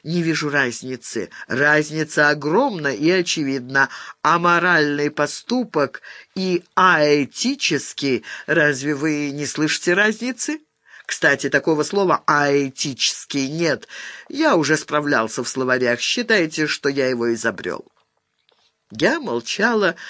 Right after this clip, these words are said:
явно неодобрительно, а ему явно не хотелось уходить.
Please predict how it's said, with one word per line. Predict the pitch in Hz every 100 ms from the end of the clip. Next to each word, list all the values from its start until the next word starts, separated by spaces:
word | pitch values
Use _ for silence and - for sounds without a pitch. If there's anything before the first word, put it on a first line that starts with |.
| - -
явно | 196 233 254 170
неодобрительно, | 160 156 147 139 127 214 233 - 139 135 123 - -
а | 147
ему | 160 190 196
явно | 127 147 202 214 220
не | 214
хотелось | 220 214 247 254 254 285
уходить. | - 302 240 240 151 - -